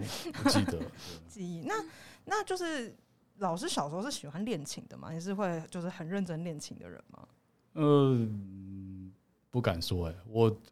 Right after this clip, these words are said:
Speaker 1: 我，我自己觉得我真的很认真练琴，是自发性的很认真练琴，
Speaker 2: 嗯。
Speaker 1: 是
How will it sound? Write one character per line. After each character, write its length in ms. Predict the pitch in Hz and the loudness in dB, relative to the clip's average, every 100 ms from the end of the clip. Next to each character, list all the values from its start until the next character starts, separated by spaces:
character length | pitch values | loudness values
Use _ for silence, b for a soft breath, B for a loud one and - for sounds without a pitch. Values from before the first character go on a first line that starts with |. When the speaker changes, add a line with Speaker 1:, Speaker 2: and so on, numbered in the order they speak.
| - | -4
Speaker 1:
我， 480 | 117 107 101 98 101 b b b b b b b b b b b | 4 6 8 6 2 b b b b b b b b b b b
我 100 | 120 | -2
自 180 | 120 113 | 4 6
己 140 | 117 | 6
觉 180 | 104 104 | 4 6
得 80 | 107 | 6
我 140 | 101 | 6
真 260 | 98 139 139 | 4 6 8
的 140 | 127 | 8
很 160 | 101 98 | 6 4
认 180 | 110 110 | 4 4
真 120 | 107 | 4
练 180 | 104 98 | 4 2
琴， 180 | 92 87 | 0 -4
是 160 | 101 95 90 85 85 82 _ _ _ | -6 -10 -12 -16 -20 -20 _ _ _
自 220 | 175 147 | 4 4
发 260 | 113 117 113 | 6 6 6
性 220 | 131 104 | 6 6
的 180 | 90 85 | 4 0
很 100 | 87 | 0
认 180 | 98 95 | 2 2
真 160 | 92 | 0
练 180 | 92 85 | -2 -2
琴， 100 | 82 - | -6 -4
Speaker 2:
嗯。 200 | 175 | -2
Speaker 1:
是 40 | 160 | -2